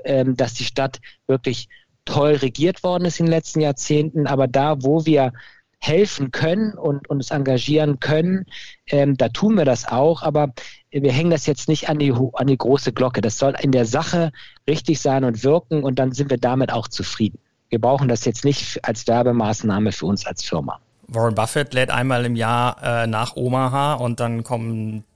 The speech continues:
Speaker 2: Zehntausende Menschen in eine große Arena dort. Das wäre doch was.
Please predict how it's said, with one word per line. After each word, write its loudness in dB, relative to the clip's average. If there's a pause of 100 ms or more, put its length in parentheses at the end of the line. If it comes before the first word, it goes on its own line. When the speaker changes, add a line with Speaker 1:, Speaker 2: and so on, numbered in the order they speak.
Speaker 2:
Zehntausende -4
Menschen -4
in -6
eine -6
große -4
Arena -4
dort. -2 (340)
Das 0
wäre 0
doch -6
was. -10